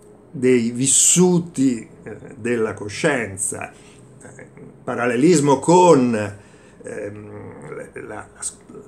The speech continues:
l'esplorazione da parte del prigioniero liberato del mito della caverna di Platone, del mondo fuori della caverna, no? Del mondo alla luce, eh, del sole,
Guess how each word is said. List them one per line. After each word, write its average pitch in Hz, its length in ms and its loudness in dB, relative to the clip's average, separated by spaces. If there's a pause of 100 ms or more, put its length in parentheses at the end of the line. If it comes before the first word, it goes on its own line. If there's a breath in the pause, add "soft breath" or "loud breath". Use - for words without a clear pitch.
(280)
l'esplorazione 127 800 2
da 127 140 0
parte 127 800 0
del 127 580 2
prigioniero 110 560 0
liberato 127 540 2
del 107 160 -2
mito 117 460 -4 (280 soft breath)
della 120 220 -6
caverna 120 480 -4
di 110 100 -10
Platone, 208 720 2 (160 loud breath)
del 180 320 6
mondo 208 880 6 (400)
fuori 202 600 2
della 170 260 -2
caverna, 160 560 2
no? 110 220 -12
Del 107 160 -8
mondo 135 440 2
alla 127 260 2
luce, 131 800 2 (440 loud breath)
eh, - 720 -12
del 117 200 -4
sole, 127 580 2